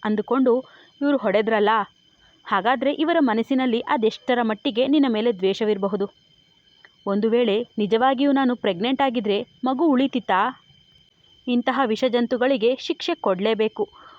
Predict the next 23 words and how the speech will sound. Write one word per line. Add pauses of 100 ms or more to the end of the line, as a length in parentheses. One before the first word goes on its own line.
(140)
ಒಂದು
ವೇಳೆ
ಇವರು
ಕೊಟ್ಟ
ಪೆಟ್ಟಿನಿಂದ (280)
ನನ್ನ
ಗರ್ಭಕೋಶ (240)
ಸಿವಿಯರ್
ಆಗಿ
ಡ್ಯಾಮೇಜ್
ಆಗಿ (840)
ಜೀವನ
ಪೂರ್ತಿ
ನೀನು
ನಿನ್ನ
ಮಗಳಿಂದ (300)
ಚೋಲ್ಯ
ಅಂತ (480)
ಕರೆಸಿಕೊಳ್ಳಲೇ
ಆಗದೆ
ಹೋದ್ರೆ
ಏನ್
ಮಾಡೋದು?